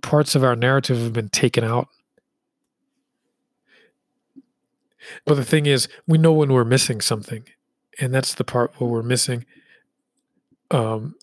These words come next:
that we don't talk about. A-, and I think that's why we need to work more on our, like, psychic abilities.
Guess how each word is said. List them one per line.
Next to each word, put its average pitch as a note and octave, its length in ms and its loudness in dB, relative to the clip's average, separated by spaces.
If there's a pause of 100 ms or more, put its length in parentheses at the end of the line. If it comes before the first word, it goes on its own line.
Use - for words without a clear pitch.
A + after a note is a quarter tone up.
(100)
that C3 140 2
we A#2+ 100 2
don't A#2+ 200 0
talk B2 220 2
about. A2 280 -2 (1600)
A-, G3 180 -4
and C#3+ 100 4
I C#3+ 60 4
think D3 200 2
that's C#3+ 200 0
why C3 120 4
we A#2+ 140 2
need A#2+ 200 -2
to A#2+ 440 -2 (1040)
work C3+ 260 0
more B2+ 180 2
on A#2 140 0
our, A#2 180 -2
like, A#2 240 -6
psychic A#2+ 420 0
abilities. A#2+ 640 2